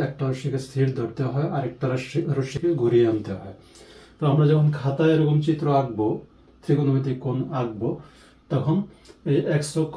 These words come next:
ওয়াই অক্ষ নিয়ে নিলাম। এক্স অক্ষ এবং ওয়াই অক্ষ যে বিন্দুতে ছেদ করে, এটাকে বলে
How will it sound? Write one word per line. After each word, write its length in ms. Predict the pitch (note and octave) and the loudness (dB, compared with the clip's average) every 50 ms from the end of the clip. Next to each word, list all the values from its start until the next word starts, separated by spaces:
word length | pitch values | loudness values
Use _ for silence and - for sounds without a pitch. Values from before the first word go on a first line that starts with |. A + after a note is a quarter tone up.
| D#3+ D#3 D#3 | 0 2 4
ওয়াই 160 | D3+ D3+ D3 D3 | 4 4 4 4
অক্ষ 100 | D3 - D3 D3 C#3 | 2 2 2 2 4
নিয়ে 140 | C#3 C3+ C3 B2+ | 4 4 4 4
নিলাম। 220 | A#2+ A2+ A#2+ E3 G3+ G3 - - - _ _ - _ _ _ - D3+ | 2 2 0 0 -2 -4 -6 -10 -20 _ _ -20 _ _ _ -4 -4
এক্স 140 | C#3+ - - D#3+ | -4 -2 -2 -2
অক্ষ 120 | D3 - - D#3 | -2 0 0 0
এবং 100 | D3+ D#3+ D#3+ | 2 4 4
ওয়াই 140 | C#3+ C#3 C#3+ C#3+ | 4 4 4 2
অক্ষ 100 | D3 - C#3+ C3 | 2 0 0 2
যে 80 | C3+ C3+ C3 | 2 4 4
বিন্দুতে 260 | C3 C3 B2+ B2+ C3+ A#2+ - | 4 2 2 0 -2 -4 -4
ছেদ 180 | C3 A#2+ - - - | -4 -6 -6 -6 -6
করে, 140 | C3 A#2 D3 E3+ D#3 | -2 0 2 2 2
এটাকে 220 | B2+ B2 A#2+ A#2 A#2+ | 0 -2 -2 -2 -2
বলে 120 | B2 A#2+ | -2 -2